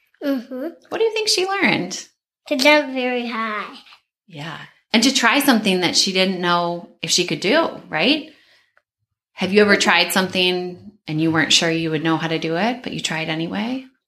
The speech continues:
Speaker 1: Mm-hmm. When I was a little baby.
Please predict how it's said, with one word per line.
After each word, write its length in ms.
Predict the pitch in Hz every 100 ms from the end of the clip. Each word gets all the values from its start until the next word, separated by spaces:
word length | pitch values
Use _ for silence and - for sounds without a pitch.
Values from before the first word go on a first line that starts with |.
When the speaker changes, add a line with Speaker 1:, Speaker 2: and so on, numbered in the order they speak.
| _ _
Speaker 1:
Mm-hmm. 360 | 277 269 311 370 -
When 180 | - 254
I 180 | 277 277
was 80 | 269
a 140 | 269
little 320 | 269 269 262 262
baby. 460 | 330 440 466 -